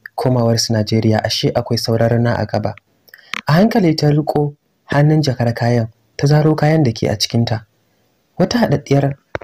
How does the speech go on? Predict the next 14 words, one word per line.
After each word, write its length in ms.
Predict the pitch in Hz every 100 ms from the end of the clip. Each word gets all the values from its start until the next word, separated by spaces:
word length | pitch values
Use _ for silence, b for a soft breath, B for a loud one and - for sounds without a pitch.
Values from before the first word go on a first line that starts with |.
| -
airline 380 | 139 156 160 165
gown 220 | 143 127 120
ce 280 | - 110 -
launin 360 | 120 135 139
red 240 | 117 123 -
color 260 | 120 113 110
mai 380 | 110 107 107 107 _ - - -
round 280 | 135 151 147
neck, 260 | 113 - - _ _
'yar 120 | 139 135
ubansu 380 | 123 117 113 -
a 60 | -
wurin 260 | 110 113 117
haɗuwa. 400 | 113 107 107 104